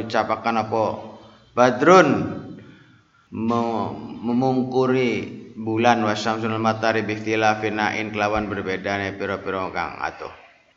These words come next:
Persulayaan nain kang adoh, wal ikhtiyaru lan ut-, utawi pemilih kuat tarku ninggal, lil izai maring larakan akhbar, memberitakan nazim.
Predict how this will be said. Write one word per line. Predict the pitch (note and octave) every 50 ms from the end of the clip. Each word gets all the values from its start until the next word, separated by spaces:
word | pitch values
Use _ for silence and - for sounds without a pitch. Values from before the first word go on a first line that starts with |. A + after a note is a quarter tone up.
| _ _ _ _ - - _ -
Persulayaan | - - D#3 D#3 D#3 D#3+ F3 E3+ E3 E3+ E3+ E3+ E3 F3+ F#3 F3+
nain | E3+ E3+ D3+ E3+ F3 E3+ D#3+
kang | D#3+ D#3+ E3 E3 D3 D#3+
adoh, | E3 E3 D3+ C3 B2+
wal | C3 D3 E3
ikhtiyaru | F3 E3+ D3+ C3 D#3+ E3+ E3+ F3 F3 E3+ F3 F3 E3+
lan | E3+ E3 D#3+ D3 - A#2
ut-, | D3+ D3 - C3+
utawi | D#3 D#3+ D#3+ D#3+ D#3+ D#3 D3+ D3+
pemilih | D#3+ D#3+ D#3+ D#3+ D#3+ D#3+ D#3 D#3+
kuat | D#3 D3 D3 D3
tarku | D3 D3 D3 D3 C#3+
ninggal, | D3+ D3+ D3 C3+ B2 A#2+ A2 G#2+
lil | G#2+ G#2+ -
izai | A#2+ B2+ B2 A2+ A#2 - A#2 B2
maring | B2 A#2+ A#2 A#2+ A#2
larakan | A#2 A2 A2 A2 A2 G#2+ G#2+ - G#2+ G#2 -
akhbar, | C#2 G2+ G#2+ - - F#2 F#2+ G2
memberitakan | G2+ G2+ G2+ G2 G#2 G2+ - G#2 G2 - G#2 G#2+ G#2
nazim. | G#2 G#2 A2+ D3+ F3+ G#3 A3+